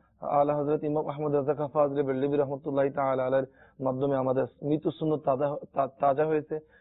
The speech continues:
বিশেষ একটা সুন্নতের কথা মনে পড়ে গেল, আলহামদুলিল্লাহ, যেমন মসজিদ শরীফের বাইরে আজান দেওয়া, আলহামদুলিল্লাহ,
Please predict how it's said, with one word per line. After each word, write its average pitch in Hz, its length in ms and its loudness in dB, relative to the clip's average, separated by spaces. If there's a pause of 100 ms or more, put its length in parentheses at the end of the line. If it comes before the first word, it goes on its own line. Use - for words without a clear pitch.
(140)
বিশেষ 156 320 -4
একটা 180 280 0
সুন্নতের 196 260 0
কথা 170 180 2
মনে 165 220 2
পড়ে 151 220 2
গেল, 135 220 2 (380)
আলহামদুলিল্লাহ, 143 640 2 (380)
যেমন 180 440 0 (160)
মসজিদ 143 360 2
শরীফের 208 340 2
বাইরে 160 320 2
আজান 135 360 0
দেওয়া, 110 240 -6 (760)
আলহামদুলিল্লাহ, 143 600 2